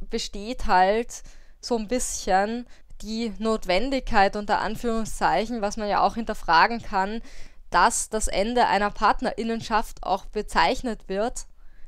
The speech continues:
damit eine neue Partnerinnenschaft gefunden werden kann, Fragezeichen, oder damit das wieder der Status der Person wieder einlesbar ist, was weiß ich. Und das ist ja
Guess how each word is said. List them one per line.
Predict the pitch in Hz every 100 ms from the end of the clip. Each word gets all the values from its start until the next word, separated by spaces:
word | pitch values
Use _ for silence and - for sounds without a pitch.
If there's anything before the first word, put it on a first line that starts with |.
| -
damit | - 208 226 247 -
eine | - 190 214 214
neue | 190 220 269
Partnerinnenschaft | 269 285 294 - 311 311 330 311
gefunden | - - 320 339 320
werden | 320 320
kann, | - 339 330
Fragezeichen, | - 269 330 330 311 302 311 370 370 - - -
oder | 233 247 247 240 240
damit | 226 226 254 - -
das | 233 233 - 214
wieder | 233 240
der | 220 226
Status | - 160 - 254
der | 240
Person | 233 220 247 277
wieder | 302 294
einlesbar | - 254 277 269 285 - 277
ist, | 143 311 - - -
was | - 208 -
weiß | 190 202
ich. | 175 185 - - - - -
Und | 226 233 190
das | 226 -
ist | 247 -
ja | 202 202 202